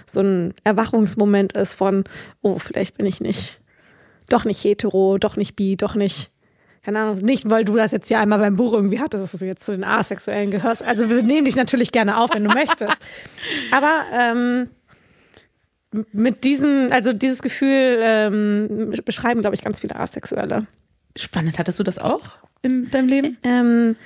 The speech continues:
Speaker 1: also ich hatte auf jeden Fall schon sehr häufig Momente, wo ich dachte, boah, kann es jetzt mal bitte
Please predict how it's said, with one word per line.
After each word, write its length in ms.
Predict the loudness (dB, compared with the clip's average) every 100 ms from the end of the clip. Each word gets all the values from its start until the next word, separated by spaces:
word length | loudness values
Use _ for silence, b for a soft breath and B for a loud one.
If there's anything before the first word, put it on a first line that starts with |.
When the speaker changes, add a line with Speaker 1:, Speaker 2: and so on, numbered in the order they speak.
| B B B B B
Speaker 1:
also 140 | -4 -4
ich 120 | -2
hatte 140 | -2 0
auf 140 | 0
jeden 240 | 0 0
Fall 640 | -2 0 4 4 4 0 -4 _ _ _ -8
schon 240 | -4 0 2
sehr 300 | 4 4 4
häufig 240 | 2 2
Momente, 280 | 2 2 2
wo 40 | -2
ich 100 | -2
dachte, 200 | -2 -2
boah, 140 | -4
kann 320 | -6 -2 2
es 180 | 2 2
jetzt 280 | 0 0 0
mal 180 | 0 2
bitte 540 | 0 -2 -2 -2 -2